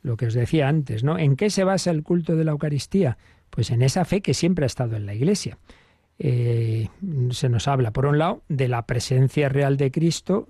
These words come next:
que ocurre en la Santa Misa desde el momento de la consagración. Y por eso expresamos esa fe como, pues que en ese momento de la consagración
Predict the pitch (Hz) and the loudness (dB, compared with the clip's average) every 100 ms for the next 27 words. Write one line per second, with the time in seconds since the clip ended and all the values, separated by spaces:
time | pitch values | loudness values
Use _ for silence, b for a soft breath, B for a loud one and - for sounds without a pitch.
0 | - - 123 110 147 143 143 143 131 170 | -8 0 0 2 0 2 2 2 2 0
1 | 180 175 170 196 - 143 131 147 156 147 | 2 2 2 -2 -2 0 2 2 0 2
2 | 156 151 147 156 180 190 _ - 127 135 | 0 0 0 2 0 -2 _ -2 -2 0
3 | 127 110 - 87 - 127 131 139 135 180 | -2 -4 -8 -18 -6 -4 0 0 0 -2
4 | - b b b 143 - - 110 - 135 | -4 b b b -2 -2 -4 -6 0 2
5 | 139 123 147 180 220 233 151 131 160 b | 2 2 0 0 -2 -2 0 0 -2 b
6 | b - 120 113 101 117 117 117 131 127 | b -12 -10 -6 -4 -2 0 0 0 0
7 | 139 131 147 139 165 202 | 0 0 2 0 0 0